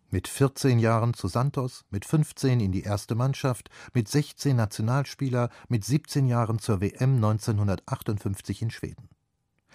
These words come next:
Im Halbfinale gegen Frankreich gelingt Pelé ein Hattrick. Im Finale spielen die Brasilianer die Gastgeber mit fünf zu zwei an die Wand.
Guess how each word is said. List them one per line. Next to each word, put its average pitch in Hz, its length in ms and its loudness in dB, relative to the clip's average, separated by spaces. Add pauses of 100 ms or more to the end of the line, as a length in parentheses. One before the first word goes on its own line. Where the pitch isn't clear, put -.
(240)
Im 110 240 0
Halbfinale 147 560 2
gegen 120 200 0
Frankreich - 680 -6
gelingt 117 400 0
Pelé 107 440 0
ein 123 140 -2
Hattrick. - 560 -6 (400)
Im 135 140 4
Finale 139 420 2
spielen 139 360 2
die 131 100 4
Brasilianer 120 580 2
die 113 180 -2
Gastgeber 117 600 -2
mit 107 160 -2
fünf - 340 -6
zu 139 120 -2
zwei 107 340 -2
an 98 100 0
die 104 120 0
Wand. 90 340 -6